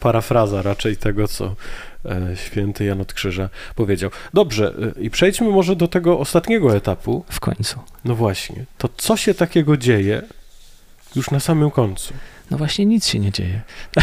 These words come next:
Speaker 2: <laughs> Jakkolwiek paradoksalnie to brzmi, e,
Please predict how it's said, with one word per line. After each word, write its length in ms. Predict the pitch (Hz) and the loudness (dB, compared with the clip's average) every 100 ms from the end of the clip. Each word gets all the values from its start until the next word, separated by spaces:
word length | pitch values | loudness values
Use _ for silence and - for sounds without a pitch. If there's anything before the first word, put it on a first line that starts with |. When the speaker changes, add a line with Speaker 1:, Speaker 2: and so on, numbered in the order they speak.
| - - - - | 2 -2 -6 2
Speaker 2:
<laughs> 1000 | - - - 147 - - - - - 381 - | 4 6 4 2 2 0 0 0 0 2 2
Jakkolwiek 480 | 143 - 160 175 | 0 2 2 4
paradoksalnie 600 | - 147 135 - 147 147 | 4 2 2 2 2 2
to 120 | 143 131 | 2 0
brzmi, 340 | 117 117 156 - - - - | 2 2 -2 -4 -16 -16 -12
e, 40 | - | 0